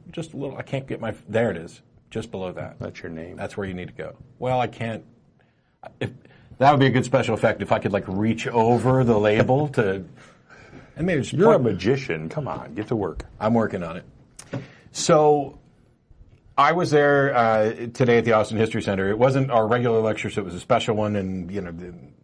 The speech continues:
Speaker 1: various things occurred. But I love the fact that, you know, y-,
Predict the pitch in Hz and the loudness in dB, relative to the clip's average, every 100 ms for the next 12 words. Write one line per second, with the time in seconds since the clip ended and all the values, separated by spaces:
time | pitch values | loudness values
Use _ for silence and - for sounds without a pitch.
0 | - - 107 107 107 101 92 110 101 95 | -20 -18 -10 -4 -2 -2 -2 -2 -2 -4
1 | - 117 90 101 113 - _ - 92 113 | -2 -2 0 -4 -10 -20 _ -20 -8 -4
2 | 117 110 117 139 196 226 - 110 113 - | -2 -2 -2 -2 -2 -2 -2 -4 -6 -6
3 | 104 101 98 - _ _ 101 90 85 87 | -2 -2 -4 -10 _ _ -8 -6 -6 -8
4 | - _ _ _ _ _ | -12 _ _ _ _ _